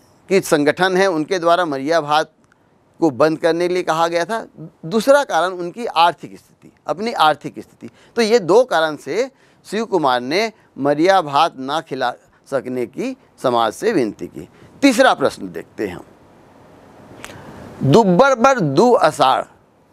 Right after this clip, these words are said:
का क्या मतलब है? ये छत्तीसगढ़ी लोकोक्ति है, "दुब्बर बर दू अषाढ़",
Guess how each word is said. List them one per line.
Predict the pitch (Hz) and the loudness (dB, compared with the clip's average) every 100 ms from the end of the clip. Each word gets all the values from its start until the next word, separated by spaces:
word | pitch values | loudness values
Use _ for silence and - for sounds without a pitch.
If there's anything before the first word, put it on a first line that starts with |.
| _ _ _ | _ _ _
का | 202 220 | 2 2
क्या | - 208 208 | 0 2 2
मतलब | 165 117 113 95 | 2 -4 -4 -6
है? | 92 - | -10 -2
ये | 254 | -2
छत्तीसगढ़ी | 254 226 - 247 202 196 196 _ _ _ _ 151 | 0 -2 -2 -2 0 0 -4 _ _ _ _ 0
लोकोक्ति | 180 180 147 - 117 | 2 2 -2 -6 -8
है, | 113 | -2
"दुब्बर | 147 190 156 190 | 0 0 2 2
बर | 143 226 | 2 -2
दू | 175 151 | -2 -6
अषाढ़", | 113 101 | -4 -6